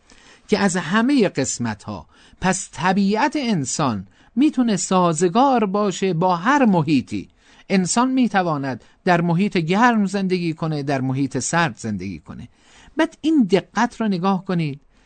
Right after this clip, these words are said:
تربتن سنها، خاک. قرآن چی می‌فرماید؟ کمثل آدم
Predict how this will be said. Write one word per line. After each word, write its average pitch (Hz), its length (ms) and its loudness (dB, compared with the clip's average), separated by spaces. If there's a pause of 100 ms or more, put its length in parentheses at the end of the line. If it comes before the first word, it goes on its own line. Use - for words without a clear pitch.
(180)
تربتن 147 1000 2
سنها، 113 760 -4
خاک. - 600 -2 (880)
قرآن 170 380 2
چی - 160 -2
می‌فرماید؟ 160 680 0 (480)
کمثل 165 960 0 (120)
آدم 143 920 2